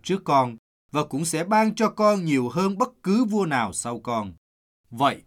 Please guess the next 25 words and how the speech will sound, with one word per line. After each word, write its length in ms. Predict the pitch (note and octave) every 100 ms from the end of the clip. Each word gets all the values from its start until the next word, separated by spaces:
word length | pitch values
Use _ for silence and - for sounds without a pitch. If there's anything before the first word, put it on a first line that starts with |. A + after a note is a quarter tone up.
| _
Salomon 720 | - - A3 A3 A3 A3 A3 G#3
từ 120 | D#3
đền 260 | C3 A#2+ A2
thờ 280 | B2+ A#2+ A#2+
ở 180 | A2+ A#2
trước 220 | - C4 -
hội 220 | C3+ A2+
mạc 260 | A#2 A2 -
tại 220 | A2+ G#2 C#3
nơi 220 | E3 E3+
cao 360 | E3+ D#3 D#3 C#3
Gabaon 600 | C#3+ C3 B2+ C#3 C3 A#2 - _ -
trở 200 | C#3 E3+
về 220 | G3 E3
thành 300 | - C3+ A2
Jerusalem, 840 | A2+ D3 D3+ C#3+ C#3 C3+ C3 A#2+ A2 _ _ _
ông 240 | F#3 G3 G3
cai 180 | G3
trị 280 | E3 E3 G#2 -
trên 240 | D3 D3 C#3+
Israel. 720 | C#3+ C3 D3 B2+ A#2+ A#2+ A2+ F#2+ _ _ _ _ _ -
Salomon 760 | - G#3 G#3 G#3+ G3+ A3 G#3+
tập 160 | - -
trung 180 | G#3+ G3+
xe 420 | - G#3 F#3+ F#3+